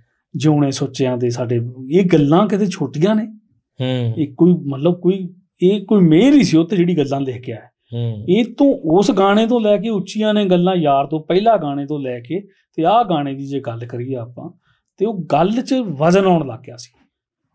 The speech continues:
Speaker 1: ਉਦੋਂ
Speaker 2: ਹੂੰ।
Speaker 1: ਸਮਝ ਲੱਗਣ ਲੱਗ ਗਈ ਸੀ ਕਿ ਮੇਰੀ ਕਲਮ ਹੁਣ ਪੰਜਾਬ ਔਰ ਪੰਜਾਬੀਅਤ ਲਈ ਲਿਖੀ ਜਾਵੇ।
Speaker 2: ਹੂੰ।
Speaker 1: ਕਿੰਨੇ ਗਾਣੇ ਬਣੇ ਪਏ ਆ ਜਿਹੜੇ ਆ ਪੈਨ ਹੋਏ ਪਿੱਛੇ ਦੇ ਗਾਣੇ। It means ਕਿ ਉਹ ਇੱਕ, ਅ, ਮਤਲਬ, ਅ, ਜਿਹਨੂੰ ਕਹਿੰਦੇ ਵੀ ਇਨਕਲਾਬੀ ਰਾਈਟਰ ਬਣਦਾ ਜਾ ਰਿਹਾ ਸੀਗਾ,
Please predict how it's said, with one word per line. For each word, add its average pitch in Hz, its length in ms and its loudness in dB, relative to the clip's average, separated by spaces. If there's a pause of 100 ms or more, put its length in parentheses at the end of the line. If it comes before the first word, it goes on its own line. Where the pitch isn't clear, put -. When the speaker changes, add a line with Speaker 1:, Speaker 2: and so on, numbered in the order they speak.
(120)
Speaker 1:
ਉਦੋਂ 151 260 -4
Speaker 2:
ਹੂੰ। 202 440 -8
Speaker 1:
ਸਮਝ 208 280 2
ਲੱਗਣ 151 320 2
ਲੱਗ 127 140 -4
ਗਈ 165 140 -4
ਸੀ 160 140 -2
ਕਿ 202 120 -2
ਮੇਰੀ 165 540 0
ਕਲਮ 190 300 2
ਹੁਣ 147 400 -4 (440)
ਪੰਜਾਬ 156 580 0
ਔਰ 185 140 2
ਪੰਜਾਬੀਅਤ 170 640 0
ਲਈ 160 100 -4
ਲਿਖੀ 131 280 -12
ਜਾਵੇ। 113 240 -20 (500)
Speaker 2:
ਹੂੰ। 123 300 -10
Speaker 1:
ਕਿੰਨੇ 156 300 -2
ਗਾਣੇ 147 320 -2
ਬਣੇ 135 300 -4
ਪਏ 131 260 -6
ਆ 131 220 -10 (160)
ਜਿਹੜੇ 127 160 -6
ਆ 127 80 -4
ਪੈਨ 135 360 -2
ਹੋਏ 139 200 0
ਪਿੱਛੇ 131 280 -6
ਦੇ 127 140 -2
ਗਾਣੇ। 127 320 -6 (520)
It 202 140 2
means 285 360 6
ਕਿ 302 60 4
ਉਹ 277 100 6
ਇੱਕ, 262 160 0
ਅ, - 680 -6
ਮਤਲਬ, 160 840 2
ਅ, 156 260 -4
ਜਿਹਨੂੰ 156 280 0
ਕਹਿੰਦੇ 160 280 0
ਵੀ 151 420 -2
ਇਨਕਲਾਬੀ 180 640 4
ਰਾਈਟਰ 165 280 4
ਬਣਦਾ 120 340 -8
ਜਾ 107 160 -18
ਰਿਹਾ 151 160 -20
ਸੀਗਾ, - 320 -20